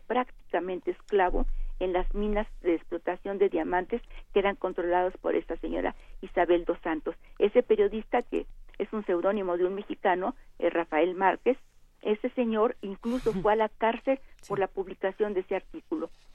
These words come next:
Speaker 1: pero de ese estudio. Pero este estudio precisamente permitió que fuera conocido más ampliamente cómo operaba la familia dos Santos, y esto deterioró muchísimo la imagen de dos Santos dentro de, del país, pero en general en África y a nivel internacional.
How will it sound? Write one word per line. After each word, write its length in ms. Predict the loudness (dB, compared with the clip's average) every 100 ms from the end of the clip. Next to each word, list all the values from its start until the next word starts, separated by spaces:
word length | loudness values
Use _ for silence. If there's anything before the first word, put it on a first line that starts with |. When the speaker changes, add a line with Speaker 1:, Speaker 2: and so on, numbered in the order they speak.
| -20 4
Speaker 1:
pero 260 | 6 6 2
de 140 | 0
ese 120 | 0 0
estudio. 420 | -2 -6 -4 -4 -6 -10
Pero 200 | 0 2
este 220 | 2 0 -8
estudio 440 | -8 -8 -4 -4
precisamente 400 | -4 -2 0 -2
permitió 720 | -2 -4 -4 -8 -2 2 2 0
que 80 | -6
fuera 260 | -4 -4
conocido 580 | -4 -6 -6 -6 -6 -6 -8 -8
más 280 | -2 0 0
ampliamente 640 | -2 -2 -2 -2 -4 -2 -2
cómo 300 | 4 4 4
operaba 440 | -2 0 2 2 -2 -8 -8
la 140 | -6 -4
familia 480 | -4 -4 -4 -2
dos 140 | -2 -4
Santos, 380 | -2 -2 -2 -4 -6 -14 -12
y 160 | 0 2
esto 220 | 2 4
deterioró 520 | 4 4 4 2 0
muchísimo 840 | -4 -8 -10 -6 -6 -6 -6 -4 -2
la 80 |
imagen 400 | -2 0 -2 0
de 80 | 0
dos 140 | 0 2
Santos 360 | 0 2 0 -2 -10 -20 -20 -20 -20 -20 -20 -2
dentro 420 | 6 6 8 4 4
de, 340 | 2 2 0 -2
del 140 | -4
país, 320 | -2 -2 -2 -6 -10 0
pero 160 | 0
en 60 | 0
general 380 | -2 2 2 2
en 160 | -2 -2
África 360 | -2 -4 -4
y 80 | -2
a 40 | -2
nivel 320 | 0 0 0
internacional. 760 | -2 -4 -4 -6 -6 -4 -4